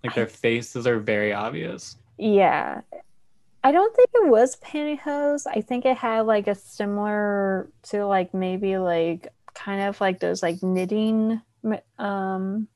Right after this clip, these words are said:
Speaker 2: like, socks or something. Or, like, you know what I mean? Like, not ski mask.
Speaker 1: Mm-hmm.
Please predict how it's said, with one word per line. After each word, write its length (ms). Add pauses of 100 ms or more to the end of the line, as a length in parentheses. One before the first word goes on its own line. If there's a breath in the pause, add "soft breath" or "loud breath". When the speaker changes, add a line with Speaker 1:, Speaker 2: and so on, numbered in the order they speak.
(440)
Speaker 2:
like, 200
socks 520
or 80
something. 540
Or, 220
like, 440 (440)
you 80
know 80
what 120
I 40
mean? 360 (140)
Like, 220
not 640 (200)
ski 540
mask. 720 (760)
Speaker 1:
Mm-hmm. 180